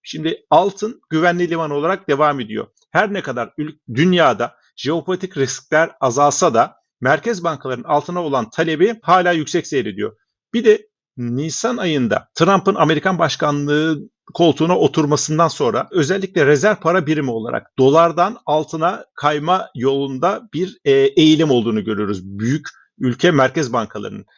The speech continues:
Özellikle Çin Merkez Bankası yoğun altın alışları var. Altın rezervini,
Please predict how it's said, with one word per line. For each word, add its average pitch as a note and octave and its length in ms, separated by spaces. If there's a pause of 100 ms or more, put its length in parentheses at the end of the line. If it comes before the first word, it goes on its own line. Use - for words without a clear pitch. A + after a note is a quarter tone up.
(140)
Özellikle D3 400
Çin F3+ 300
Merkez D3 400
Bankası C#3 320
yoğun C#3 340
altın C3 420
alışları G#2 460
var. - 180 (220)
Altın B2+ 360
rezervini, C3+ 640